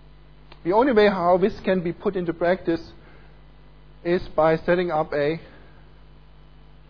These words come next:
state church. We need a state church, where every church is part of the state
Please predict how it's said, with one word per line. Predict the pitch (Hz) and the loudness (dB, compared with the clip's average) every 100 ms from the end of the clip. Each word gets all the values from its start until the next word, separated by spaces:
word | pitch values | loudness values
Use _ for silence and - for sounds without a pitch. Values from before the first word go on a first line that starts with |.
| - - - - - | -20 -20 -20 -20 -6
state | 156 151 | -4 -4
church. | 135 113 - - - - - - - - - - - - - - - - - - - | -6 -8 -10 -20 -20 -20 -20 -20 -20 -20 -20 -20 -20 -20 -20 -20 -20 -20 -20 -20 -12
We | 151 | -6
need | 160 165 | -4 -4
a | - - | -6 -10
state | - 151 147 | -4 -4 -4
church, | - 123 110 - - - - - - - - - - - - | -8 -10 -10 -16 -20 -20 -20 -20 -20 -20 -20 -20 -20 -20 -14
where | 151 147 | -6 0
every | 202 220 233 | 2 2 0
church | 226 190 190 | 0 4 4
is | 185 - - - | 2 -8 -18 -8
part | 175 156 156 | -4 -4 -4
of | 143 131 - | -6 -8 -12
the | |
state | - - | -20 -20